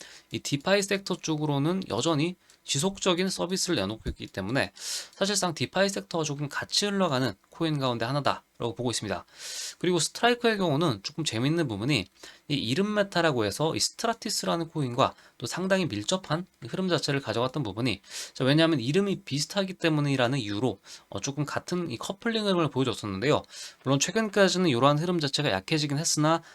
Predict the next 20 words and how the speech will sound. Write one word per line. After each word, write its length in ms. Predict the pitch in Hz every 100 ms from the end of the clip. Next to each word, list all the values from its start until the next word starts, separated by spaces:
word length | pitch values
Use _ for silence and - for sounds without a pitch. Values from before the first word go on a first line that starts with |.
| -
하나의 380 | - 180 196 180
모멘텀 440 | 107 147 170 190
정도는 320 | 151 123 123 113
있다라는 640 | - 98 - _ 107 113
관점으로, 640 | 110 110 107 113 110 104 - _
어, 160 | 101 98
이렇게 220 | - -
조금 320 | 120 123 120 - _ _ - - -
들어주시면 480 | 123 127 113 143 113
될 120 | 101
것 80 | 107
같네요. 300 | 92 98 - - - - - -
자, 120 | 139
그리고 400 | 175 208 190 151
결국에는 480 | - 135 175 190 180
이 40 |
스트라이크는 760 | - - 196 214 202 175 151 92 - - - - -
이 80 | 123
중요한 420 | - 151 196 202
부분이 500 | 147 120 151 104